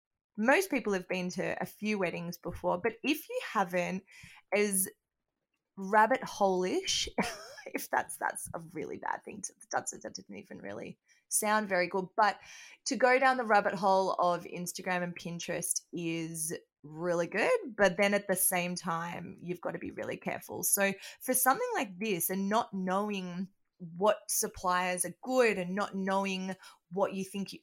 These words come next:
actually want, then this is the time to really get on and stalk your suppliers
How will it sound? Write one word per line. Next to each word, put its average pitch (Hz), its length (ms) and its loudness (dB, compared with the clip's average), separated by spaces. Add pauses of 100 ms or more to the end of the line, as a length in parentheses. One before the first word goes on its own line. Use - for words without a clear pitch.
actually 185 440 -4
want, 214 380 4
then 196 220 0
this 220 200 -2
is 339 140 -4
the 262 100 -4
time 175 380 -2
to 175 220 -4 (100)
really 180 320 -2
get 185 200 -2
on 165 300 0
and 170 380 -6 (340)
stalk - 560 2
your 214 80 2
suppliers 170 760 0